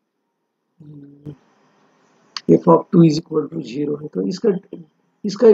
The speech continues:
इंटीग्रेशन करेंगे तो ये आता है ऐसा, integration of this, तो integration of four x cube minus three x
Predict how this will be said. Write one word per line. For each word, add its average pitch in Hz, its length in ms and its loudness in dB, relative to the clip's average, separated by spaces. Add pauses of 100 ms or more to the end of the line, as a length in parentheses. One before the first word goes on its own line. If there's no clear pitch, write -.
इंटीग्रेशन 208 680 -2
करेंगे 190 340 -4
तो 196 120 -6 (120)
ये 175 60 -2 (100)
आता - 160 -14
है 247 220 -12
ऐसा, - 260 -18 (180)
integration 147 680 -10
of 131 80 -16 (160)
this, - 260 -20 (960)
तो 160 60 -14 (500)
integration 180 720 -6
of 165 280 -10 (960)
four 196 220 2
x 202 220 -2
cube 147 320 -12
minus 135 540 -16 (200)
three 190 240 -4
x - 200 -6